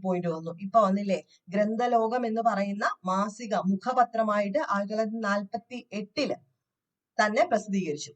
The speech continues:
അങ്ങനെ ആയിരത്തി തൊള്ളായിരത്തി, ഈ ഒരു സ്ഥാപനം ആയിരത്തി തൊള്ളായിരത്തി അൻപതിൽ തിരുക്കൊച്ചി ഗ്രന്ഥശാല സംഘമായും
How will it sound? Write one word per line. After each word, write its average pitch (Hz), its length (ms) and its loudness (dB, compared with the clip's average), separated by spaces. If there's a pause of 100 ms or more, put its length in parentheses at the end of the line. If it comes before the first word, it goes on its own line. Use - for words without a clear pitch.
അങ്ങനെ 190 280 2 (200)
ആയിരത്തി 226 440 4
തൊള്ളായിരത്തി, 214 680 0 (200)
ഈ 220 120 -6
ഒരു 240 100 0
സ്ഥാപനം 214 600 4
ആയിരത്തി 190 200 -2
തൊള്ളായിരത്തി 226 320 4
അൻപതിൽ 214 400 -2
തിരുക്കൊച്ചി 285 580 -2
ഗ്രന്ഥശാല 226 600 0
സംഘമായും 196 680 -2